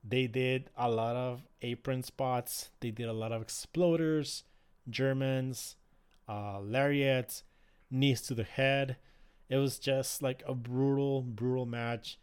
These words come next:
Jun Akiyama can still bring it if he wants to, which he doesn't <laughs> always want to, but he definitely brought it for Takeshita. And at the same,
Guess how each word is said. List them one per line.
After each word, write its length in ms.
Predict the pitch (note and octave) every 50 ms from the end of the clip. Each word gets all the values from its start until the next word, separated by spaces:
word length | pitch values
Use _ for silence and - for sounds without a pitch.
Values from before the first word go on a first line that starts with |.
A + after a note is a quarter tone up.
| _ _ _ - _ _ - - _ _ - _ _ -
Jun 260 | G#2+ G2+ A#2+ C3 C#3
Akiyama 600 | D#3 D#3 - - C3+ A#2+ B2+ A#2 A#2 A#2+ B2 B2
can 220 | A#2 - B2 A2+ G#2
still 280 | - - - B2+ B2
bring 360 | A#2+ G#2+ - A#2 A#2 A#2 A#2 A#2+
it 260 | A#2 A2 G#2 G#2+ - - _ -
if 240 | C3+ A#2+ - -
he 180 | - - B2+ A2
wants 420 | G#2+ G2+ G#2 G#2 G#2+ G2+ - -
to, 260 | - B2 A#2 A#2 A2+ - - - - _ _ _ _
which 420 | - B2 B2+ B2+ A2+ - - - - - - -
he 140 | - C#3 A2
doesn't 400 | - A#2+ A2 - - B2 B2 -
<laughs> 20 | -
always 400 | A#2+ A#2 G2 G#2 C3+ A2+ - A2
want 260 | A2 A2 G#2+ G#2+ G#2
to, 220 | - C#3 C#3+ D#3+ D#3 - - - - - - - - - - -
but 200 | - A2+ A2+ A#2
he 120 | - C3 A#2+
definitely 440 | G#2 A2+ G#2+ G#2+ G#2 - A#2+ A#2 G#2+
brought 360 | G2 - A#2+ G#2+ G#2 G#2 G#2
it 160 | G#2 G2+ - - A2
for 280 | - - A2 G#2+ G#2+ G2+
Takeshita. 720 | - - F2+ F2 - G#2+ - - G#2+ F2+ - - G2+ F#2+ - - - - - - - - - - - - _ _ _ -
And 160 | D#3 C#3 C#3
at 120 | B2 A#2
the 60 | A#2+
same, 380 | A2+ - - B2+ B2+ B2+ C3+ D#3